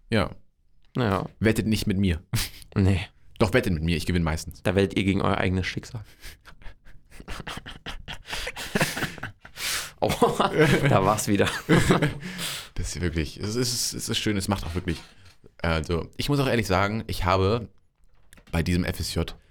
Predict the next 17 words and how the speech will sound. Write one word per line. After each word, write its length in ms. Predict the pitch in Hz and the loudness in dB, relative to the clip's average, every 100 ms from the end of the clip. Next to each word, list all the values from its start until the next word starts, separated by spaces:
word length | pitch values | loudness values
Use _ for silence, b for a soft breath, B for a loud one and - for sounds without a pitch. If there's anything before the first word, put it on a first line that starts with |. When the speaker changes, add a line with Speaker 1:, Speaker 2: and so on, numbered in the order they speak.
| - | -2
Speaker 1:
nicht 260 | 95 95 - | 0 0 0
nur 300 | 90 87 82 | 2 2 0
einen 220 | 82 82 | 0 2
guten 260 | 95 92 | 0 0
F-S-J-Kollegen 720 | - 82 80 90 - 98 92 90 | -2 -2 -2 -4 -2 0 2 2
gewonnen, 280 | 82 82 | 2 0
sondern 200 | 80 87 | -2 -4
auch 40 | 80 | -2
einen 120 | 80 | -4
guten 240 | 82 - | -6 -8
Freund. 420 | 87 - 73 - - B B B - | -6 -4 -6 -8 -10 B B B -4
Speaker 2:
Das 120 | 110 | -2
kann 160 | - 131 | 2 4
ich 60 | |
nur 120 | 110 101 | 4 4
zurückgeben, 440 | 101 92 98 92 | 2 4 4 2
Kell. 280 | - 101 | 2 0